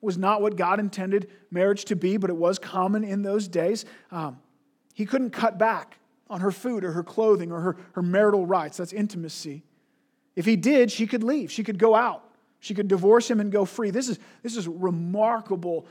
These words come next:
autonomy for a woman, particularly a slave woman in the ancient world. This is unheard of. But these are the,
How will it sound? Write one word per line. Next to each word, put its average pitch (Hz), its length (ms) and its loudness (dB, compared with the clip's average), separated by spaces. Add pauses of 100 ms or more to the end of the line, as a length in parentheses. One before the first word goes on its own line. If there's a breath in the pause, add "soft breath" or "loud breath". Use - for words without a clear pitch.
(180 loud breath)
autonomy 165 920 -8 (200 soft breath)
for 165 480 0 (180)
a 165 100 -4
woman, 170 540 -4 (560)
particularly 180 800 -4
a 160 80 -16
slave 214 500 0 (220 loud breath)
woman 160 320 -6
in 160 100 -10
the 165 120 -6
ancient 170 300 -8
world. 170 240 -6
This 208 160 -8
is 175 100 -10
unheard 175 500 -4
of. 139 380 -12 (2000)
But 175 120 -14
these 233 200 -2
are 226 40 0
the, 214 160 2